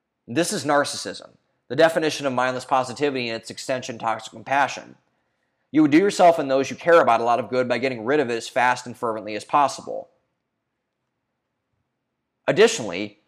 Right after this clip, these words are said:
you would do well to remove victimhood from your vocabulary and sense of self altogether, because victimhood is a cancer. It spreads incredibly quickly and dominates your entire life.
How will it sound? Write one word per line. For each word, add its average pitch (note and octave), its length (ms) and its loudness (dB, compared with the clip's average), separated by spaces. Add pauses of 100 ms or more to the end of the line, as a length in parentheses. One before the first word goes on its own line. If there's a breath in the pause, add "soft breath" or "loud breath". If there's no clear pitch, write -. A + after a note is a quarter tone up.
(140)
you D3+ 140 4
would E3+ 160 4
do G#3+ 80 -2
well D3 220 4
to D3+ 60 2
remove C3+ 260 -2
victimhood C3 420 0
from B2+ 140 -10
your B2 120 -2
vocabulary A#2+ 680 0
and A#2 120 -10
sense B2 200 -8
of A#2 80 -14
self A#2+ 300 0
altogether, A2+ 600 -2 (480)
because C3 260 -2
victimhood A2+ 400 -4
is A2 100 -8
a A#2 60 -8
cancer. D#3 640 -4 (640)
It E3+ 140 -4
spreads F3+ 280 2
incredibly F3+ 420 2
quickly - 340 -4
and C3+ 100 -4
dominates B2+ 420 2
your B2 100 -8
entire A#2 340 0
life. A#2 440 0